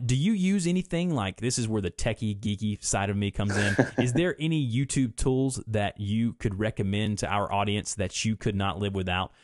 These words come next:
Speaker 1: Uh, so some software, hardware that you use that you just couldn't live without?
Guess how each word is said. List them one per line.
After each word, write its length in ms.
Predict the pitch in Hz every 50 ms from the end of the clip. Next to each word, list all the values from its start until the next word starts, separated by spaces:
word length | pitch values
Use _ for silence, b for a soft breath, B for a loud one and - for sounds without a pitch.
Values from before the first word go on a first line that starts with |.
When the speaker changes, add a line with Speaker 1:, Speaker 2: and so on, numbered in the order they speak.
| _ - -
Speaker 1:
Uh, 180 | - 90 90 90
so 160 | - 110 104
some 320 | - - 127 117 117 110
software, 640 | - - - 120 113 110 - - 117 110 104 107 104
hardware 500 | 107 101 104 104 95 98 104 98 98 95
that 180 | 95 - -
you 80 | 110 101
use 300 | 95 95 98 98 95 98
that 100 | 87 69
you 120 | 98 98
just 160 | 90 90 -
couldn't 280 | - - 107 - 92 92
live 120 | 90 87
without? 320 | 90 87 87 87 90 85